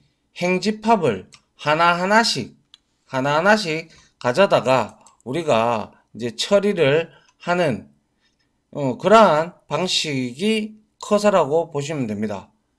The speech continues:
알겠습니까? 뭐 예를 들어서 이제 우리가 이렇게 있으면 이제 이거는 비오에프는 begin of file이라고 해서 파일의 시작을 알리는 거고요.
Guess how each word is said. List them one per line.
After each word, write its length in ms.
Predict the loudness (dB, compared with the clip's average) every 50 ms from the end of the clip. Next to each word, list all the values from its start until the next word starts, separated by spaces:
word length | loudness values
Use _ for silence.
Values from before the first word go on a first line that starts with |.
| _ _ _ _ _ _ _ _ _ _ _
알겠습니까? 760 | -8 -8 -8 -6 -4 -6 -6 -4 -4 -4 -4 -4 -6 -14 _ _ _ _ _
뭐 580 | -2 0 2 4 4 4 2 2 0 0 2 2
예를 180 | 2 2 2
들어서 560 | 2 0 0 0 0 2 2 2 2 0 -6 -14 _ _ _ _ _ -12
이제 600 | -8 -2 0 2 2 2 2 0 -2 -4 -6 -8 -6
우리가 320 | -4 -2 0 2 4 4
이렇게 880 | 2 2 4 6 8 8 10 10 10 8 8 6 2 0 0 0 2 2
있으면 580 | 2 0 -4 -6 -6 -4 -2 -2 -2 -2 -4 -10 _ _ _ _ _ -16
이제 160 | -10 -8 -6
이거는 680 | -4 -2 2 2 2 4 4 2 2 2 0 -2 -4
비오에프는 760 | -6 -2 0 2 4 4 2 0 -2 -2 -2 -2 -2 -2 -4
begin 300 | -6 -8 -4 -2 0 2
of 260 | 2 2 0 -4 -10 -8
file이라고 600 | -2 0 0 0 0 0 0 0 0 0 -2 -2
해서 200 | -2 -2 -4 -8
파일의 320 | -4 -2 -2 0 0 -2 -4
시작을 440 | -6 -8 -2 2 2 4 4 2 0
알리는 340 | 0 0 -2 -4 -4 -6 -8
거고요. 500 | -10 -12 -10 -8 -8 -8 -8 -10 -14 -20